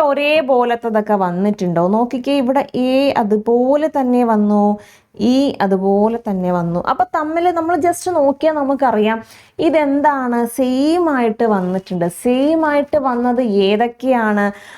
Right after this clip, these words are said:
വവൽസ് അവിടെ സെയിം ആയിട്ട് വന്നു അല്ലേ? എയും ഇയും വവൽ അതേ പൊസിഷനിൽ കറക്റ്റ് ആയിട്ട് വന്നു, ബാക്കി മാറ്റമുണ്ടല്ലോ ഇല്ലേ? അപ്പൊ ടി കഴിഞ്ഞ് പി ക്യു ആർ എസ് ടി യു തൊട്ടടുത്തതാണ്, അതായത്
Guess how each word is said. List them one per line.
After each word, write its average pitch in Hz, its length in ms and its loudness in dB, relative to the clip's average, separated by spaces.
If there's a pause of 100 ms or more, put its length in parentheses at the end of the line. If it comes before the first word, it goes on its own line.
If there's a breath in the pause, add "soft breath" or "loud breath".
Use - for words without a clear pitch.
(240 loud breath)
വവൽസ് 359 800 2
അവിടെ 233 280 2 (220)
സെയിം 196 460 2
ആയിട്ട് 170 260 -4 (120)
വന്നു 156 220 -6 (140)
അല്ലേ? 311 180 0 (400)
എയും 214 380 2
ഇയും 254 200 0 (200)
വവൽ 180 340 2
അതേ 170 180 -4 (160)
പൊസിഷനിൽ 240 480 -4
കറക്റ്റ് 240 320 -2
ആയിട്ട് 240 220 0
വന്നു, 233 160 0 (160)
ബാക്കി 277 320 0
മാറ്റമുണ്ടല്ലോ 277 600 0 (500 soft breath)
ഇല്ലേ? 302 140 4 (320 loud breath)
അപ്പൊ 277 140 -2 (100)
ടി 302 100 0 (140)
കഴിഞ്ഞ് 277 280 0
പി 262 80 -4 (160)
ക്യു 277 160 0
ആർ 254 160 2
എസ് - 220 -10
ടി 269 100 0 (160)
യു 277 100 2 (240)
തൊട്ടടുത്തതാണ്, 196 920 0
അതായത് 165 200 -2